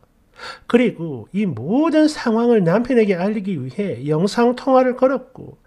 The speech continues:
그렇게 남편이 보는 앞에서 시어머니한테 사과를 요구했습니다. 일단 배신과 책임 그리고 벌도 벌이지만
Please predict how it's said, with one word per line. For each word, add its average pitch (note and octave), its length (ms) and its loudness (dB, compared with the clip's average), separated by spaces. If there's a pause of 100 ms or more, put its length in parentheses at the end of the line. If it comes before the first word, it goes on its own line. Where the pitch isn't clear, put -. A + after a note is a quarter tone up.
(380)
그렇게 A#3+ 360 4
남편이 G#3 540 2
보는 A#3+ 280 0
앞에서 A3 480 -2
시어머니한테 A3+ 840 4
사과를 G#3+ 580 0
요구했습니다. C#3+ 1000 -4 (840)
일단 G#3+ 640 4
배신과 A#3+ 640 0
책임 A#3+ 520 -4 (160)
그리고 A3+ 380 0
벌도 C4 340 4
벌이지만 F#3 800 -2